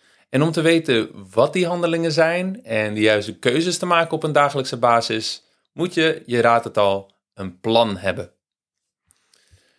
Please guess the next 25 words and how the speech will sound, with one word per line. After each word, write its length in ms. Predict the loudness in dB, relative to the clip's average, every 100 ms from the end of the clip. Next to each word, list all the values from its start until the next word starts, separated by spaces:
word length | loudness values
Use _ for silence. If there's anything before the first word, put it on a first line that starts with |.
| _ _ _ _ _ _ _ _ _ _ _ _ _
En 120 | -4 0
als 160 | 0
je 80 | -2
me 100 | -4
vraagt 500 | 0 2 4 2 -2
hoe 120 | -2
het 160 | -2 0
kan 340 | 0 2 0
dat 340 | 0 -2 -8 -20
veel 260 | _ -4 0
mensen 360 | 2 0 -2
die 220 | -2 -2
al 200 | 0 0
meermaals 720 | 0 -2 0 2 2 2 2 -2
gefaald 480 | -10 0 2 2 2
zijn 400 | 0 0 -2 -4
om 200 | -6 -6
een 80 |
fysieke 380 | -8 -8 -6 -6
transformatie 680 | -2 -2 -2 0 0 0 -4
te 100 | -4
realiseren 720 | -4 -2 -4 -2 0 2 0
in 60 | -4
het 140 | -6
verleden, 520 | -2 2 2 2 -4